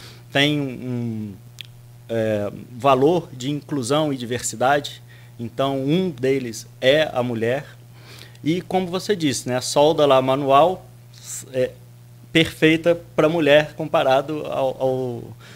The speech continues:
ao homem. Então existem também, é, uma questão de, de qualidade do serviço prestado.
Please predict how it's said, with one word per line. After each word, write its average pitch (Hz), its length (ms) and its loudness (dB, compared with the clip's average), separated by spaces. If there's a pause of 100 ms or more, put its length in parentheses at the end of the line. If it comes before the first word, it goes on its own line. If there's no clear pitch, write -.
(320)
ao 117 400 -2
homem. 110 420 0 (400)
Então 190 320 2
existem 196 500 -4 (140)
também, 170 640 -2 (180)
é, 117 340 -2
uma 131 220 -6
questão 147 840 -4
de, 127 800 -6 (320)
de 120 140 -12
qualidade 185 920 0
do 151 140 -8
serviço 165 580 -4
prestado. 147 560 -2